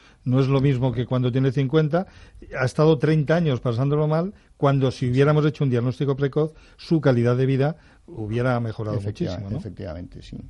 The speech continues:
Speaker 2: Sí, sí, ya no solamente en la, en la, en la esfera del dolor, sino también en la esfera reproductiva.
Speaker 1: Claro.
Speaker 2: Cuanto antes podamos hacer un tratamiento, pues menos repercusión va a tener sobre su fertilidad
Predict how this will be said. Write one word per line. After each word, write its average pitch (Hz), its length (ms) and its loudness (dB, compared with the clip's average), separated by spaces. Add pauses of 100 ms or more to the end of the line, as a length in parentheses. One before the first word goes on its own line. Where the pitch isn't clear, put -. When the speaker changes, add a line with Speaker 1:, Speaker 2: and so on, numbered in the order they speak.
(100)
Speaker 2:
Sí, 110 140 -8
sí, 131 180 -4
ya 135 120 0
no 139 80 -2
solamente 120 400 -6
en 110 40 -6
la, 113 120 -6
en 117 200 -12
la, 110 80 -8
en 110 240 -14
la 107 80 -8
esfera 110 340 -10
del 104 180 -12
dolor, 135 240 -6
sino 110 220 -10
también 113 200 -8
en 117 40 -6
la 113 40 -6
esfera 120 280 -8
reproductiva. 117 600 -8
Speaker 1:
Claro. 113 260 -6
Speaker 2:
Cuanto 120 380 -6
antes 123 260 -6
podamos 117 300 -8
hacer 110 160 -12
un 107 80 -8
tratamiento, 113 640 -8
pues 98 180 -12
menos 120 300 -2
repercusión 107 640 -10
va 101 80 -6
a - 40 -12
tener 104 260 -8
sobre 117 300 -8
su 107 180 -14
fertilidad 90 640 -14